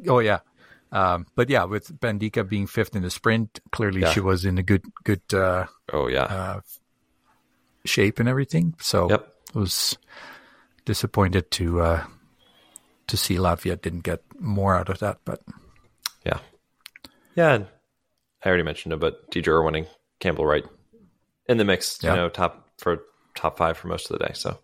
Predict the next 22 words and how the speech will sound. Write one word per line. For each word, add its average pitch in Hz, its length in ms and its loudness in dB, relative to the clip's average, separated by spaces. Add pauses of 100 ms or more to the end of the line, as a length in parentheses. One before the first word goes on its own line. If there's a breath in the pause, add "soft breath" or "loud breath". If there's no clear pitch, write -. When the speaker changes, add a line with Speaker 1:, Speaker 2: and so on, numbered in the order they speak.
Speaker 2:
that - 100 -6
was - 80 -6
fun - 160 -2
too. - 160 -4 (960 soft breath)
Speaker 1:
Yeah. 85 140 6 (2250 loud breath)
Speaker 2:
Um, 107 480 4 (840)
was 104 520 2
the 104 300 -2
relay 135 440 4
day 113 580 4
one 104 220 2
of 87 100 0
the 92 300 4 (380)
craziest 95 800 0 (880)
relay 92 440 4
days 90 260 2
we've 87 120 -6
had 87 160 0
in 87 40 -2
a 87 60 -2
long 87 160 0
time? 87 220 -4